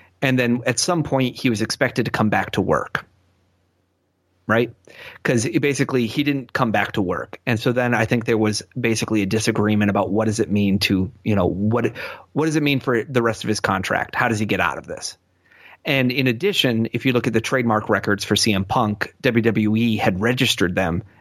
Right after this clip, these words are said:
and that at a certain point, they signed them over to him a couple months later.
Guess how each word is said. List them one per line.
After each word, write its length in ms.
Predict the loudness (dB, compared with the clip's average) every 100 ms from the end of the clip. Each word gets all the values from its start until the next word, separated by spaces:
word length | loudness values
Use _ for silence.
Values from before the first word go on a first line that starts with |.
| -4
and 160 | 0
that 140 | 2 0
at 140 | -2
a 40 | -2
certain 340 | -2 0 -2
point, 260 | 0 -2 0
they 80 |
signed 320 | 0 2 2 2
them 120 | 2
over 200 | 0 0
to 80 | -2
him 320 | -2 -4 -6 _ _ _ _
a 60 | -4
couple 220 | -2 0
months 240 | 0 0
later. 340 | -2 -2 -2